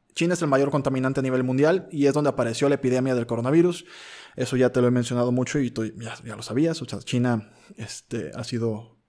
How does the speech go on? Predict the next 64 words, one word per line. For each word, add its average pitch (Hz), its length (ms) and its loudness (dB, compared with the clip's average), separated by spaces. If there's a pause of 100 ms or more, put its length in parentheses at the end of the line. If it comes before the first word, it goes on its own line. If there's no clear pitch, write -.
el 113 140 -2
origen 120 260 0
de 113 60 -4
todo 123 260 0
esto. 226 320 -2 (920)
Y 214 260 0 (380)
lo 139 160 2
que 143 120 4
muestran 175 360 2
las 185 140 0
imágenes 175 400 2
de 156 40 2
la 156 100 2
nasa 156 300 0
tomadas 135 380 2
desde 120 260 0
finales 131 400 2
de 143 60 4
enero 143 400 2
es 139 100 -6
que - 80 0
la 147 100 4
concentración 135 720 0
de 151 100 2
dióxido 151 400 2
de 156 100 4
nitrógeno, 147 600 0 (320)
que 147 100 -6
es 139 40 -2
uno 156 160 2
de 143 60 4
los 131 160 0
contaminantes 131 560 -2
más 143 160 -2
frecuentes 151 500 -2
en 139 100 -4
zonas 143 260 -2
urbanas, 147 420 0
disminuyó 151 680 2
entre 135 300 0
un 175 160 2
treinta 190 320 0
y 185 80 4
un 175 80 0
cincuenta 165 420 -2
por 165 140 -4
ciento 135 260 -6
en 131 200 -4
varias 147 320 2
de 147 60 -2
las 120 120 -2
grandes 131 320 -2
ciudades 117 340 -2
chinas 113 400 -4
en 120 80 -8
comparación 117 600 -4
al 117 100 -8
mismo 120 320 -4
periodo 127 340 -2
del 117 120 -4
año 117 160 -4
dos 107 160 -10
mil 113 120 -8
diecinueve. 156 480 -6